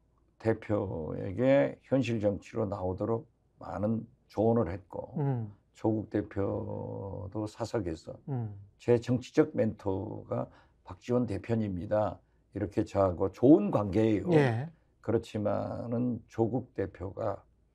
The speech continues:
Speaker 1: 아직은 비록 이번 여론조사에서 삼 일 억 꽁충,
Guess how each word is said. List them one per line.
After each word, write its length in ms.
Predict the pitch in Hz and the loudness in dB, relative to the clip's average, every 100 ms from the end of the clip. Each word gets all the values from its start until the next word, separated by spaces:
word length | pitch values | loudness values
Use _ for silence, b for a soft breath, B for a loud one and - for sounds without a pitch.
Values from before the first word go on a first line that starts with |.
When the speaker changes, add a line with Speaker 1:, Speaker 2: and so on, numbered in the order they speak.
| _ _ | _ _
Speaker 1:
아직은 560 | - - 120 196 107 87 _ _ _ _ _ _ _ _ _ _ _ _ _ _ | -2 0 2 4 4 2 _ _ _ _ _ _ _ _ _ _ _ _ _ _
비록 420 | - 196 - - | 6 6 6 -4
이번 400 | - 123 139 127 | -4 0 2 4
여론조사에서 1040 | 110 110 107 98 92 95 92 87 98 110 107 | 4 2 2 -2 -2 -2 -2 -2 -8 -4 -4
삼 260 | - 151 160 | -2 2 6
일 80 | |
억 100 | 147 | 6
꽁충, 480 | - 165 - 143 - | 6 4 4 -4 -6